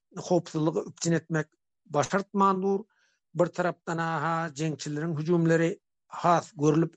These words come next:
eşidilmedik derejede artdy. Onuň üstesine de şu ogur jümleler we bekanun ýaragyl toparlaryň şeýle jenaýatçylykly işlere baş goşmaga hökümeti kyn ýagdaýa düşürdi, hökümet güýçlerini.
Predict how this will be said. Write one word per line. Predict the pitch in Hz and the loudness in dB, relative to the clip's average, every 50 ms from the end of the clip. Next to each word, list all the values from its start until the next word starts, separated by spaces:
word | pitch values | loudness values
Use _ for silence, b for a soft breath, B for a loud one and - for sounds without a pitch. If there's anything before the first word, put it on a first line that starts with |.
| _ | _
eşidilmedik | - 160 - - 151 151 147 151 147 131 156 - _ _ - | -6 -4 -2 -2 0 0 0 0 -2 -4 -6 -10 _ _ 0
derejede | 156 147 147 135 135 131 143 180 | 2 2 2 0 -2 -4 -4 -2
artdy. | 196 165 139 131 - _ - 208 208 214 - _ - | -2 -2 -2 -2 -4 _ 2 2 2 2 -2 _ -2
Onuň | - 165 170 185 185 | 0 2 4 4 4
üstesine | 160 - - 175 147 - 180 165 170 165 156 | 4 2 0 -2 0 0 0 0 0 2 2
de | 170 170 170 - _ _ _ _ _ _ _ _ | 2 2 2 -2 _ _ _ _ _ _ _ _
şu | - - 160 156 156 - - _ | -6 -2 0 0 0 -2 -6 _
ogur | - 170 156 156 165 160 151 135 | -2 0 0 2 2 0 0 -2
jümleler | 165 170 160 160 160 160 165 165 | -2 0 0 0 2 2 2 2
we | 156 156 156 156 151 151 151 151 | 2 2 2 0 0 -2 -4 -4
bekanun | 160 156 156 - - 160 151 151 156 156 | -4 -4 -2 0 -2 0 0 0 0 -2
ýaragyl | 147 147 151 147 143 131 143 143 | 0 0 0 0 0 0 -2 0
toparlaryň | - 196 175 127 160 165 165 160 165 160 151 147 160 - _ _ _ _ _ _ _ _ _ _ _ | 0 0 2 2 2 2 2 2 0 -2 -2 -6 -10 -14 _ _ _ _ _ _ _ _ _ _ _
şeýle | - 151 156 151 147 156 156 - - | -4 0 0 2 2 2 0 -2 -2
jenaýatçylykly | 151 156 165 170 160 160 151 147 - 156 147 147 _ _ 165 160 160 - - | 0 2 2 4 4 2 2 0 0 -4 -4 -4 _ _ -4 -4 -4 -4 -6
işlere | 196 165 139 - 156 156 151 151 143 135 | -6 -6 -6 -4 -4 -2 -2 -2 0 0
baş | 156 147 - | -2 -2 -2
goşmaga | - - 151 143 - 156 147 143 131 160 196 214 208 - _ _ _ _ _ _ _ _ _ _ - | -2 -4 -4 -4 -4 -4 -4 0 2 2 0 0 -2 -8 _ _ _ _ _ _ _ _ _ _ 0
hökümeti | 151 151 - - 165 151 151 143 - - 202 226 - - _ | 0 0 2 0 2 2 0 0 2 0 0 0 -2 -4 _
kyn | - 180 190 190 185 | 0 2 2 2 0
ýagdaýa | 175 165 147 135 131 139 151 165 180 220 - - _ | 0 -2 -2 -2 0 2 2 4 4 2 0 -4 _
düşürdi, | 170 143 - 151 135 120 127 | -8 -4 -2 -2 -2 -2 -4
hökümet | 123 135 - - 147 139 131 - - | -4 -4 -4 -4 -4 -4 -6 -6 -10
güýçlerini. | 151 131 117 - - 127 117 110 95 95 - | -12 -10 -10 -8 -8 -6 -8 -8 -10 -14 -20